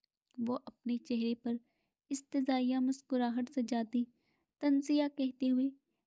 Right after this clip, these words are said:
इसे अपना अगला हुक्म सुना गया। "लेकिन सर,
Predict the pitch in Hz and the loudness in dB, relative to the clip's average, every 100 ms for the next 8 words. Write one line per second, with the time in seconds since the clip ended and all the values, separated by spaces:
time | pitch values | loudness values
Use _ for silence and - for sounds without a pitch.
0 | _ - 294 311 302 - 294 294 - _ | _ -16 -4 -2 -2 0 0 0 -4 _
1 | _ 240 208 233 240 247 262 _ _ - | _ -16 -6 -2 -2 -4 -8 _ _ -4
2 | 285 269 254 254 269 - _ _ _ _ | 0 0 0 -2 -4 -8 _ _ _ _
3 | _ _ 247 233 220 262 269 240 269 | _ _ -4 -4 0 -2 0 -2 -4